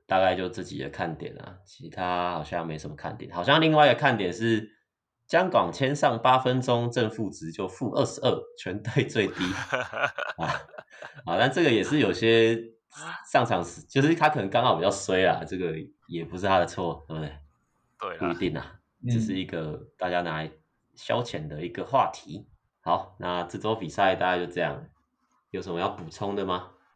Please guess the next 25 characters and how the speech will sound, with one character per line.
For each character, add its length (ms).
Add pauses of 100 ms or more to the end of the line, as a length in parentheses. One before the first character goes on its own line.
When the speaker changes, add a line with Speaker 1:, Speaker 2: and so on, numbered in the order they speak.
(360)
Speaker 1:
或 60
是 160
大 240
家 100
觉 160
得 280
未 240
来 180
的 200
态 280
势 300
会 240
怎 160
么 80
走 340
呢？ 200 (260)
有 180
一 60
些 160
改 240
变 160
的 80
看 260
法 240
吗？ 280